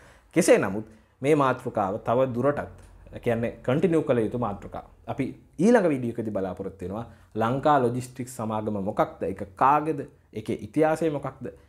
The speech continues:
ඒකේ ආරම්භයේදී මතුවෙච්ච වැදගත් කාරණා මොනවාද කියන කාරණාත් එක්ක මේ ආවි ආයුධ ගනුදෙනු කරපු ආයතනය ගැන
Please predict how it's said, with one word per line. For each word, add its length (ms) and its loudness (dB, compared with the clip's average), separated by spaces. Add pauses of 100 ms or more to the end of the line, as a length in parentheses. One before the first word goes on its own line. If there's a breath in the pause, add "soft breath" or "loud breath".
ඒකේ 240 0
ආරම්භයේදී 600 4
මතුවෙච්ච 380 -4 (520)
වැදගත් 400 0
කාරණා 460 2
මොනවාද 280 -4
කියන 220 -6
කාරණාත් 460 -6
එක්ක 120 -10
මේ 200 -2 (280)
ආවි 340 0
ආයුධ 240 0
ගනුදෙනු 300 -2
කරපු 260 0
ආයතනය 480 0
ගැන 180 -14